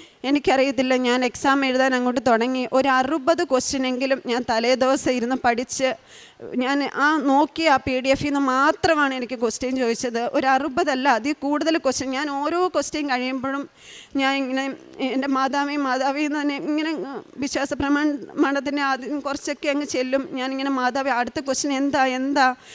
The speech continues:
പക്ഷേ ഞാൻ പഠിച്ച അതേ ക്വസ്റ്റ്യൻ, അതേ ഓപ്ഷൻ എനിക്ക് just ഒന്ന് ടിക്ക് ചെയ്ത് ടിക്ക് ഇതാക്കി വിട്ടാൽ മാത്രം മതിയായിരുന്നു. അതുപോലെ, ആ, അപ്പം ഞാൻ തലേ ദിവസം പ്രാർത്ഥിച്ചായിരുന്നു, "എൻ്റെ മാതാവേ, ഞാൻ എക്സാം എഴുതി കഴിയുമ്പം എനിക്കൊരു ബോധ്യം വരണേ, ഞാൻ പാസ്സാകുമോ എന്നുള്ളൊരു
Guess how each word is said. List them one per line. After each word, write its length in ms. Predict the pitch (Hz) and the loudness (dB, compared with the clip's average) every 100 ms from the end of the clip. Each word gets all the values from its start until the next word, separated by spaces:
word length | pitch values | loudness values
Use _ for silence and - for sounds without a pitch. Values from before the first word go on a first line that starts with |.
| - | -8
പക്ഷേ 200 | - - | -4 -2
ഞാൻ 220 | 285 277 277 | 0 0 0
പഠിച്ച 300 | 262 254 - | -2 -2 -2
അതേ 380 | 269 254 302 330 | 0 0 0 0
ക്വസ്റ്റ്യൻ, 480 | - 285 - 294 269 | 2 0 0 -2 0
അതേ 440 | 254 247 302 349 | 0 0 0 4
ഓപ്ഷൻ 500 | 339 269 - 294 269 | 6 4 0 -2 -2
എനിക്ക് 280 | - 269 262 | -4 -6 -6
just 300 | 294 269 - | -6 -6 -4
ഒന്ന് 160 | 285 285 | -4 -4
ടിക്ക് 200 | 254 - | -8 -12
ചെയ്ത് 240 | 311 285 262 | -10 -8 -8
ടിക്ക് 140 | - | -8
ഇതാക്കി 380 | 262 262 262 285 | -4 -4 -4 -8
വിട്ടാൽ 300 | 262 - 285 | -8 -2 4
മാത്രം 480 | 311 254 262 294 277 | 4 4 0 0 0
മതിയായിരുന്നു. 600 | 247 240 233 240 240 247 _ - - - - - 247 | 0 0 0 0 -2 -4 _ -20 -20 -20 -20 -4 -2
അതുപോലെ, 340 | 240 247 247 247 214 - - - - 269 | 0 0 0 -4 -6 -10 -10 -12 -6 -2
ആ, 280 | - 139 | -2 0
അപ്പം 220 | 233 262 269 - | -2 -2 -4 0
ഞാൻ 140 | 254 269 | 0 2
തലേ 180 | 269 247 | 2 2
ദിവസം 280 | 269 269 294 | 2 2 0
പ്രാർത്ഥിച്ചായിരുന്നു, 560 | 254 240 226 254 254 254 | 0 0 0 -2 -2 -2
"എൻ്റെ 140 | 247 | 0
മാതാവേ, 560 | 269 240 233 240 240 254 - - - | 0 0 2 0 0 -4 -8 -12 0
ഞാൻ 200 | 269 269 | 2 4
എക്സാം 380 | 247 - 294 277 | 0 2 2 2
എഴുതി 180 | 254 269 | 2 0
കഴിയുമ്പം 520 | 269 247 247 240 254 | 0 0 0 0 0
എനിക്കൊരു 400 | 254 254 254 247 | -2 0 2 2
ബോധ്യം 420 | 233 240 240 269 | 4 2 2 0
വരണേ, 320 | 247 240 233 | 0 0 0
ഞാൻ 160 | 240 240 | 0 -2
പാസ്സാകുമോ 720 | 240 247 262 302 262 254 285 | 2 2 2 2 4 4 4
എന്നുള്ളൊരു 580 | 294 269 254 254 254 | 4 4 4 6 4